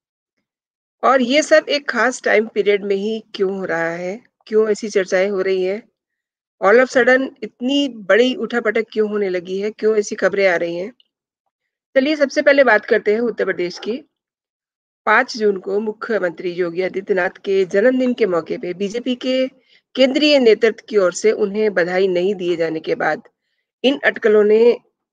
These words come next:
अ, गर्मी लेनी शुरू की। योगी का स्टाइल मोदी शाह नहीं बल्कि राष्ट्रीय स्वयंसेवक संघ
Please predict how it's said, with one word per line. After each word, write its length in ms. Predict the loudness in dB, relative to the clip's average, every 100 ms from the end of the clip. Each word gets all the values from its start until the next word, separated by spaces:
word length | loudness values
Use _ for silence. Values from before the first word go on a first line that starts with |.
| _ -10
अ, 400 | -6 -4 -4 -6 -2
गर्मी 300 | 0 2 2
लेनी 240 | 0 -4
शुरू 220 | -8 -14 -16
की। 260 | -16 -18 -18 _ _ _ _ _ _ _
योगी 340 | 2 2 2 0
का 180 | 2 2
स्टाइल 440 | 2 2 2 0
मोदी 480 | -4 -4 -4 -6 -6
शाह 340 | -4 -4 -4
नहीं 280 | -6 -8 -6
बल्कि 460 | -4 -4 -6 -10 -4
राष्ट्रीय 640 | -4 -4 -2 4 6 4 -2 _ _ _ -4
स्वयंसेवक 600 | 2 4 4 4 4 4
संघ 360 | 2 0 0